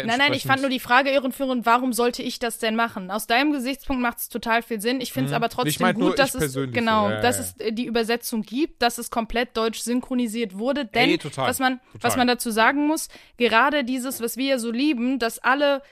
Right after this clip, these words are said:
Speaker 1: ähm, Nase lang die Leute nur am Quatschen sind. Also ich bin mir ziemlich sicher, dass ich bestimmt schon ein Viertel aller Dialoge verpasst hab, weil ich in dem Moment gerade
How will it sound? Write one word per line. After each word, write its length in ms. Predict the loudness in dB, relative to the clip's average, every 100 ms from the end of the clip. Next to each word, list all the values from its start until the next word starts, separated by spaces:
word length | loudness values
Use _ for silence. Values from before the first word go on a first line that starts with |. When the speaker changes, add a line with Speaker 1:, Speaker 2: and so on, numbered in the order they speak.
| _
Speaker 1:
ähm, 680 | 0 2 2 2 0 0 2
Nase 260 | 4 4 2
lang 200 | 2 2
die 100 | 0
Leute 240 | -2 0
nur 160 | -2 0
am 100 | -2
Quatschen 380 | -4 -4 -4
sind. 260 | -4 -4 -6 -12 -8
Also 160 | -4
ich 160 | -4 -2
bin 140 | 2
mir 120 | 2 0
ziemlich 300 | -2 -2 -2
sicher, 280 | -2 -2
dass 160 | -2 -6
ich 100 | -8
bestimmt 320 | -8 -4 -4
schon 160 | -4 -4
ein 160 | -4
Viertel 300 | -4 -6 -2
aller 200 | 0 -2
Dialoge 460 | -2 -2 0 -2 -4
verpasst 440 | -6 -2 -2 0
hab, 140 | -2 2
weil 120 | 0
ich 100 | 0
in 100 | 0
dem 140 | 2
Moment 380 | 2 2 2 0 -6 -20 -10
gerade 540 | 0 4 4 4 0